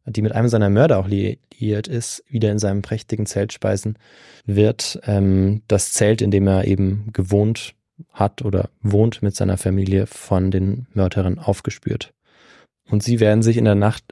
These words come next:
in dieses Zelt schleichen, ähm, es absichtlich dunkel halten und dort dann,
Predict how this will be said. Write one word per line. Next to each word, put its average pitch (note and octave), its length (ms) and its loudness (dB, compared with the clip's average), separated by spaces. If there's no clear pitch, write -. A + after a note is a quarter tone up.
in G#2+ 400 2
dieses G#2 280 -2
Zelt A#2+ 300 -2
schleichen, A2+ 540 0
ähm, G#2 420 -4
es - 160 -10
absichtlich A#2 600 -2
dunkel A#2 340 2
halten G2+ 400 0
und F#2+ 160 -2
dort F#2+ 240 -2
dann, F#2+ 300 0